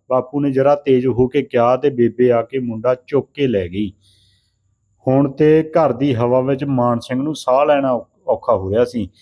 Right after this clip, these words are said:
ਇੱਧਰ ਤਾਂ ਪੈਂਡਾ ਮੁਕਾ ਕੇ ਉਸ ਦਾ ਛੇਤੀ ਛੇਤੀ ਮੁੜਨ ਨੂੰ ਜੀ ਕਰਦਾ ਸੀ। ਉਸ ਆਪਣੇ ਅਗਲੇ ਦਿਨ ਦੇ ਚੱਕਰ ਬਾਰੇ ਪੁੱਛ-ਗਿੱਛ ਆਰੰਭੀ। "ਇੱਥੋਂ ਤਰਨ ਤਾਰਨ ਕਿੰਨਾ ਏ?"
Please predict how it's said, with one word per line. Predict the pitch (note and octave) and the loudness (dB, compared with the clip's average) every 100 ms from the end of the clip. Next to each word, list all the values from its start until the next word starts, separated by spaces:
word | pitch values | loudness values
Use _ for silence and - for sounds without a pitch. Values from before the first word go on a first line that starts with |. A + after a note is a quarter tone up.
| _ _ _ - | _ _ _ 0
ਇੱਧਰ | C#3 C#3 E3+ | 0 2 2
ਤਾਂ | F3 | 2
ਪੈਂਡਾ | E3+ D3+ C#3+ C#3+ | 0 0 2 2
ਮੁਕਾ | C#3 C3 B2 | 2 2 0
ਕੇ | A#2+ C#3 | 2 2
ਉਸ | C#3 A#2+ | 2 2
ਦਾ | C#3+ | -2
ਛੇਤੀ | C#3 C3 C3 B2 | 0 -2 -2 -2
ਛੇਤੀ | C3 C#3+ | -2 -2
ਮੁੜਨ | C3+ B2+ | -2 0
ਨੂੰ | C3+ C3 | 0 0
ਜੀ | A2 G#2+ | 0 -2
ਕਰਦਾ | A#2+ A#2 C3 | -2 0 0
ਸੀ। | B2+ C#3+ C#3+ - _ _ _ _ _ _ _ _ _ | 0 -2 -6 -8 _ _ _ _ _ _ _ _ _
ਉਸ | C#3 A2 | 0 2
ਆਪਣੇ | C3+ B2+ D3 D3 E3+ D3 | 2 0 0 -2 0 0
ਅਗਲੇ | B2+ C3+ | 2 2
ਦਿਨ | C3+ C3+ | 0 0
ਦੇ | C#3 | -2
ਚੱਕਰ | C3+ B2+ B2+ | -2 -2 -2
ਬਾਰੇ | B2 B2+ C#3 | 0 2 0
ਪੁੱਛ-ਗਿੱਛ | C3+ C3 - A#2 B2 - | 0 -4 -2 -2 -2 -2
ਆਰੰਭੀ। | C#3+ A2+ A#2+ C3+ G2+ - _ _ _ _ _ _ - | -2 0 0 0 -2 -4 _ _ _ _ _ _ 0
"ਇੱਥੋਂ | C#3 C#3 D3+ | 0 2 0
ਤਰਨ | D3 C#3+ D#3 D3 | 2 2 2 2
ਤਾਰਨ | D3+ C#3 C3 A#2+ | 2 2 0 -2
ਕਿੰਨਾ | B2 A#2 B2+ | -2 0 0
ਏ?" | G#2 | 0